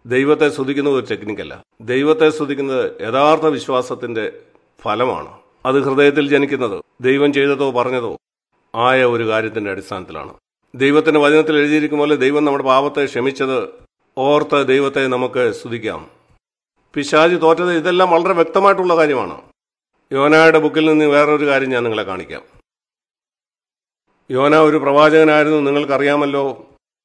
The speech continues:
അവൻ നിനവയിലേക്ക് പോകാതെ അവിടുന്ന് ഓടിപ്പോകുന്നു. അവൻ,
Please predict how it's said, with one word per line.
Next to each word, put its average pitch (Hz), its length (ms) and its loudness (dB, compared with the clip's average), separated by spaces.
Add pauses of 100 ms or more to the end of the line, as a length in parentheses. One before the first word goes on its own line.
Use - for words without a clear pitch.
(760)
അവൻ 139 260 0
നിനവയിലേക്ക് 143 500 2
പോകാതെ 139 340 0
അവിടുന്ന് 123 280 0
ഓടിപ്പോകുന്നു. 117 600 -6 (2000)
അവൻ, 123 380 -2